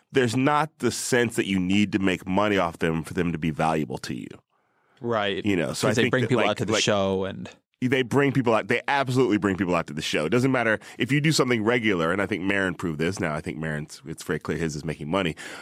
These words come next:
Speaker 1: but it changes the, it changes what happens when you go on the road if you have a podcast that is regular and people are paying any atten-, any level of attention to. Like, it absolutely sort of, like, you know, there are people in the audience who are here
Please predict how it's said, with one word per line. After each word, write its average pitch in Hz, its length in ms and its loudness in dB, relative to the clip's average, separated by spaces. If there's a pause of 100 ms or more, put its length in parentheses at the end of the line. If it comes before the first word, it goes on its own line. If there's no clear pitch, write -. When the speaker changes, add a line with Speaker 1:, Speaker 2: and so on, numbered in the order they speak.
(180)
Speaker 1:
but 123 320 0 (240)
it 123 160 -2
changes 110 680 2
the, 92 420 2
it 98 140 0
changes 107 400 2
what 92 160 2
happens 92 260 -2
when 85 80 -2
you 92 100 2
go 87 100 2
on 85 80 0
the 82 80 0
road 92 320 2
if 82 160 -2
you 95 60 0
have 78 100 -2
a 82 40 -2
podcast 85 480 -2
that 87 100 -2
is 73 140 -2
regular 78 440 2
and 73 120 -4
people 85 220 -6
are 76 60 -6
paying 78 260 -2
any 73 140 -2
atten-, - 320 -4
any 101 160 2
level 82 240 0
of 67 80 -6
attention 107 420 -2
to. 58 220 -4
Like, 78 160 -4
it - 100 -2
absolutely 95 480 0
sort 87 220 -2
of, 80 80 -4
like, 82 180 -2 (380)
you 101 200 2
know, 80 140 0
there 85 220 2
are 80 60 -2 (340)
people 107 220 2
in 87 60 2
the 87 80 2
audience 87 360 2
who 95 80 -2
are 82 80 0
here 80 400 0